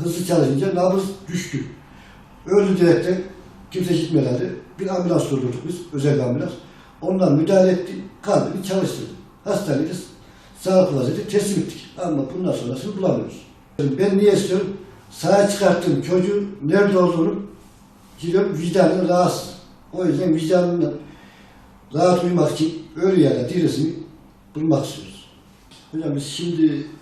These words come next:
oraya vardığımızda, sesi duyduğumuzda vardık müdahale yerine. Annesi çok dar bir yerdeydi. Mesafesi çok dardı. Ben normalde dar alana girmeme hobim var.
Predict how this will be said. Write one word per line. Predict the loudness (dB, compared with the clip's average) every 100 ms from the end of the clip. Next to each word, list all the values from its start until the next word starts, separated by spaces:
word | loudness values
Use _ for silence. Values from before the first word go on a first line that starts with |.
| -8
oraya | -2 2 2 2
vardığımızda, | 2 2 2 2 -2 -6 -8 -18 -20 -20 -20 -20
sesi | -16 0 2 2 2
duyduğumuzda | 2 2 0 0 -4 -6 -16 -20 -16 -2
vardık | 2 2 0 -2
müdahale | 2 4 4
yerine. | -2 -2 -4 -6 -14 -20 -20 -20 -20 -20 -20 -20 -20 -20 -20 -20 -8
Annesi | -2 0 0 0 -2 -8 -14 -20 -16
çok | 0 0 0 -6 2
dar | 4 6
bir | 6
yerdeydi. | 6 4 -2 -4 -4
Mesafesi | -4 2 2 2 -2 -4
çok | -4 -4 2
dardı. | 2 2 0
Ben | 2
normalde | 2 2 2 -2 0
dar | 2 2
alana | 2 0
girmeme | -2 0 0 2
hobim | 2 0 -2
var. | -4